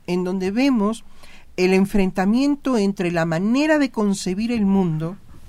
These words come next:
por parte de lo femenino y la manera de concebir el o-,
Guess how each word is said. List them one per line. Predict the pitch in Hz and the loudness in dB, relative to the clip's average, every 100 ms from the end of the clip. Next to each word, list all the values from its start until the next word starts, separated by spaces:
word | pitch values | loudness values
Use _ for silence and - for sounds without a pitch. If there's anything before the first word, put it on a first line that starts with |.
| - | -12
por | 147 | -10
parte | - 202 202 170 | -4 -2 -2 -6
de | 160 | -6
lo | 165 | -4
femenino | 208 226 226 185 214 - - - | -2 -2 -2 -2 -6 -8 -18 -4
y | 226 | 4
la | 220 | 6
manera | 208 220 277 330 | 6 2 0 0
de | 269 | -2
concebir | 208 180 180 180 254 | -2 -4 -4 -4 -2
el | 247 196 | -2 0
o-, | 311 | -2